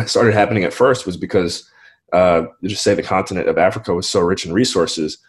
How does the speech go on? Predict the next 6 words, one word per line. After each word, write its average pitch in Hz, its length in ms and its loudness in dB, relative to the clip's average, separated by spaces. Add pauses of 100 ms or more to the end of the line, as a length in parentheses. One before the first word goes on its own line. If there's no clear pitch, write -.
(280)
they 117 400 6
started 101 420 2
selling 104 640 0 (200)
their 92 200 4
own 110 200 2
people 107 540 0